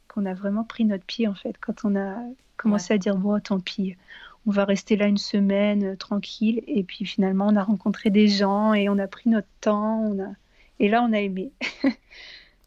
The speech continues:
Speaker 2: Ah, c'est vrai que, bah, dans les voyages, euh, enfin, nous, c'est pareil, ça ne nous correspond pas de vouloir comme tout voir à, à tout prix, euh.
Speaker 1: C'est ça.
Speaker 2: Finalement, à la fin, c'est juste de la consommation, puis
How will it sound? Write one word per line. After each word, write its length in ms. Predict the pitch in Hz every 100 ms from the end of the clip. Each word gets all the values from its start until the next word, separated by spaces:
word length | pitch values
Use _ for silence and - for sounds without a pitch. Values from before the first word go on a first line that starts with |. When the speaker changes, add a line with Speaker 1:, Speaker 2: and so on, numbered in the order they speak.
| _ _ _ _ 170
Speaker 2:
Ah, 200 | 214 226
c'est 180 | 220 190
vrai 200 | 196 220
que, 380 | 196 175 160
bah, 160 | 156 165
dans 100 | 170
les 100 | 170
voyages, 380 | 170 175 196 185
euh, 280 | 170 156 160 - - 180 _ _ _ _
enfin, 320 | 170 170 165
nous, 220 | 165 180 196
c'est 180 | -
pareil, 220 | 185 170 190
ça 120 | 170
ne 60 |
nous 80 | 165
correspond 420 | 165 170 170 175
pas 220 | 170 180 180
de 120 | 160
vouloir 560 | 151 147 165 175 170
comme 280 | - 165 151 - -
tout 160 | 220
voir 680 | 202 170 185 190 180 - -
à, 80 | 170 170 - -
à 140 | -
tout 220 | 175 - 185
prix, 560 | - - 202 208 185
euh. 140 | 147 151 - - -
Speaker 1:
C'est 240 | - 247
ça. 200 | 240 -
Speaker 2:
Finalement, 340 | 208 202 190 208
à 40 |
la 120 | 190
fin, 120 | 180 196 - -
c'est 220 | - 175
juste 240 | 170 185 175
de 60 |
la 200 | 175 170 170 - _
consommation, 800 | - 190 185 190 180 180 190 196 190
puis 400 | - 165 151 151